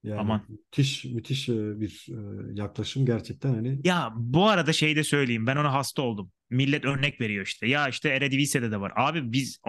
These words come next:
Speaker 2: ya ondan
Speaker 1: Evet.
Speaker 2: bahsedilmiyor ki ya. Yani
Speaker 1: <laughs>
Speaker 2: dördüncü ile sekizinci arasındaki takımların bir, e, uefa Avrupa Ligi ya da Konferans Ligi'ne gidebilmek için oynadığı playoff'tan bahsedilmiyor ki.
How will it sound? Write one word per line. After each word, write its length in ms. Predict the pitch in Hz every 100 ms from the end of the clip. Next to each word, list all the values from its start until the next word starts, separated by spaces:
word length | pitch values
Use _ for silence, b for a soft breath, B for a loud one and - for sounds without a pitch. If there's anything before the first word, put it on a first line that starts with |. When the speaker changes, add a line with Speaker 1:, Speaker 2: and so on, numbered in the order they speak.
| 101
Speaker 2:
ya 120 | 110
ondan 160 | 131 151
Speaker 1:
Evet. 80 | 185
Speaker 2:
bahsedilmiyor 500 | 185 196 196 233 277
ki 100 | 185
ya. 200 | 156 202
Yani 200 | 139 139
Speaker 1:
<laughs> 0 |
Speaker 2:
dördüncü 460 | 139 156 156 196 254
ile 120 | 254
sekizinci 500 | - 170 180 185 226
arasındaki 420 | 226 190 202 190
takımların 540 | 185 185 190 196 196 180 _ _ 117
bir, 580 | 131 226 202 - - -
e, 600 | 135 131 127 123 120 117
uefa 580 | 110 123 139 196 202 180 - _ _ -
Avrupa 360 | 135 175 180
Ligi 240 | 156 135 127
ya 80 |
da 60 | 123
Konferans 640 | - 135 135 160 190 -
Ligi'ne 380 | 135 143 151 165
gidebilmek 640 | 127 131 143 147 160 175
için 340 | 160 - 151 - _ _ 117
oynadığı 340 | 139 151 165
playoff'tan 420 | 170 170 180 165
bahsedilmiyor 520 | 165 156 180 233 285
ki. 200 | - 98